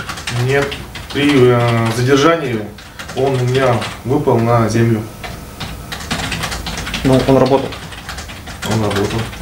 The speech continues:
Speaker 2: Работал. То есть, э, запись была непрерывная, правильно я понимаю?
Speaker 1: Правильно.
Speaker 2: А, данные видеозаписи вы приобщали к материалам дела?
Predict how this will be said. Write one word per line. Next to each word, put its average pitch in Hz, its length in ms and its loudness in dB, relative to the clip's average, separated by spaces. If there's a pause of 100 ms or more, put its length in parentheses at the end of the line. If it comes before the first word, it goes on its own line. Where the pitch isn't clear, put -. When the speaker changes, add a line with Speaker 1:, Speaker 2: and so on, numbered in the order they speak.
Speaker 2:
Работал. - 340 -2
То 139 80 6
есть, 131 200 4
э, 120 360 6
запись 180 220 0
была 139 240 2
непрерывная, 127 480 0
правильно 156 280 0
я 127 40 -6
понимаю? 113 260 -4 (560)
Speaker 1:
Правильно. 127 400 2 (2000)
Speaker 2:
А, 127 340 6 (540)
данные 175 340 2
видеозаписи 156 720 0
вы 147 300 2
приобщали 151 600 0
к 170 80 -6
материалам 117 380 2
дела? 107 200 0